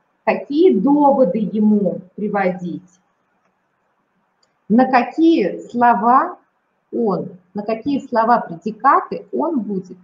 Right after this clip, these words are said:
реагировать. А, вот это очень, а, такой важный момент, да, и, а, на курсе я вот даю чек-листы, а,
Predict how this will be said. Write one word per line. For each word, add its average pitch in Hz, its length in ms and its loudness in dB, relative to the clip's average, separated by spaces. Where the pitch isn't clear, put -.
реагировать. 180 1000 -4
А, 170 480 -4
вот 220 280 -4
это - 460 -2
очень, 269 720 -2
а, 175 260 -4
такой 220 380 -2
важный 262 480 2
момент, 226 600 0
да, 240 400 -4
и, 240 280 -4
а, 214 640 -4
на 233 260 0
курсе 269 680 -4
я 254 180 2
вот - 220 -6
даю 226 500 -2
чек-листы, 247 1200 -2
а, 170 680 0